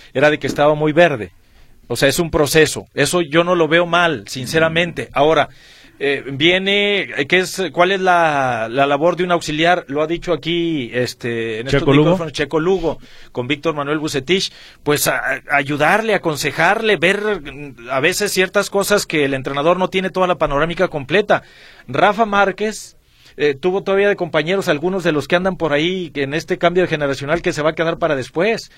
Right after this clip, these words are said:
Speaker 1: porque jugó con ellos, los conoce. Eh,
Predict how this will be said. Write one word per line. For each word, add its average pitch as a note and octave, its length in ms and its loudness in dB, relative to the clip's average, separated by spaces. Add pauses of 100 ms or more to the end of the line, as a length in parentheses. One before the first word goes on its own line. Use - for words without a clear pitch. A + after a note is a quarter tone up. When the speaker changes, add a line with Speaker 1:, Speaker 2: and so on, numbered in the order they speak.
(140)
Speaker 1:
porque C3+ 280 -2
jugó C3+ 280 -2
con D#3 200 -2
ellos, F#3+ 460 -2
los C3 220 -6
conoce. D#3 580 -2 (500)
Eh, C3 280 0